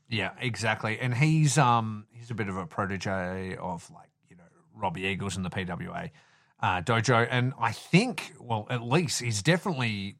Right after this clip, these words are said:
the only active Malaysian, um, wrestler in Australia, I guess. But he is, um, yeah, he, he's, like, trying to bring, you know, wrestling to Malaysia and doing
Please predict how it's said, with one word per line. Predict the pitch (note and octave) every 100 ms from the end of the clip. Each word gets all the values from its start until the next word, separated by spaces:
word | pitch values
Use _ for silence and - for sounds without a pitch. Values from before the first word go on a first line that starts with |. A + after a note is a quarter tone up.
| -
the | G#2+
only | G#2+ G2+ F#2+ - -
active | G#2+ - A#2+ G2+ F#2+ - _ _ _ _
Malaysian, | G#2+ G2+ G2+ G#2 A2+ G2+ F#2 F#2 F2+ _ _ _ _ -
um, | F#2 F2+ F2 E2+ E2+ _ _ _
wrestler | G2+ - G2+ F2+
in | F2+ E2 _
Australia, | - - G2+ C#3+ -
I | F#2+
guess. | - A2 G2+ -
But | - A2 -
he | C3 B2 A#2 A2
is, | G#2+
um, | A2+ G2+ F#2+ F2+ - _ _ _ _ _
yeah, | A#2+ G2
he, | F#2 A#2 A2+ G#2+ -
he's, | A2 A2 -
like, | A2 G#2 -
trying | C3 A#2
to | A2+ G#2
bring, | F#2+ G2+ A#2 A2+ A2+ A2 G2+ G2 _
you | B2
know, | A2+ A#2+
wrestling | B2 A2+ C#3 A#2+
to | A#2+
Malaysia | G#2+ G2+ C#3 C#3
and | B2 G2+
doing | A#2 A2 G#2 G2+